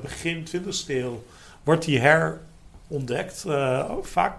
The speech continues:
door mensen die Smith en Kant gelezen hebben. En die gaan allerlei regionale federaties voorstellen. Eh, soms op echt heel Kantiaanse of Smithiaanse basis. Ehm, ja,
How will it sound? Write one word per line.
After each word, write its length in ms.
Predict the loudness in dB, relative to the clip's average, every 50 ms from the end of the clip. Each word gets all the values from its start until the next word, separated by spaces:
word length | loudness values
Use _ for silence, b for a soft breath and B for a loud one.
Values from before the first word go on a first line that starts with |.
| -14 -14 -8
door 160 | -4 -2 -2
mensen 260 | -2 -2 -6 -6 -8
die 100 | -8 -8
Smith 300 | -8 -8 -6 -6 -8 -8
en 100 | -8 -10
Kant 280 | -6 -4 -4 -4 -4 -8 -10
gelezen 340 | -6 -4 -4 -4 -4 -4 -4
hebben. 240 | -6 -4 -6 -8 -8 B B B B B B B
En 80 | -4
die 100 | -2 -2
gaan 200 | -2 -2 -2 -2
allerlei 380 | 0 -2 -2 0 0 0 0 2
regionale 680 | 2 2 2 0 0 -6 -6 -2 0 0 0 0 0
federaties 840 | -2 -6 -8 -8 -6 -4 -2 0 0 0 0 -4 -10 -10 -10 -10 -10
voorstellen. 600 | -8 -8 -8 -8 -8 -10 -12 -12 -14 -14 -12 -12 -14 -14 B B B B B B B B B B
Eh, 220 | -4 0 0 0 0
soms 400 | 0 -4 -4 -6 -6 -6 -6 -4
op 220 | -6 -6 -6 -8 -16 -10 -6
echt 340 | -4 -4 -4 -4 -10 -12 -8
heel 160 | -4 -4 -4 -4
Kantiaanse 680 | -4 -4 -4 -4 -4 -2 -2 0 0 0 -2 -4 -6
of 60 | -10
Smithiaanse 720 | -10 -10 -10 -10 -10 -8 -6 -4 -2 -2 -4 -4 -8 -8
basis. 680 | -4 0 0 0 0 -2 -4 -8 -12 -12 -14 -16 -18 B B B B B B B B B B -2
Ehm, 340 | 0 4 4 4 4 2 -2 -8 -14 -18 -20 -20 -20 _ _ -20 -20 -20 -20 -20 -20 -20 -20 -20 -20 -20 -20 -20 -20 -20 -20 -20 -20 -20 _ _ _ _ -20 -20 -20 -20 -20 -20 -20 -20 -20 -20 -20 -14
ja, 280 | -10 -10 -8 -8 -10 -14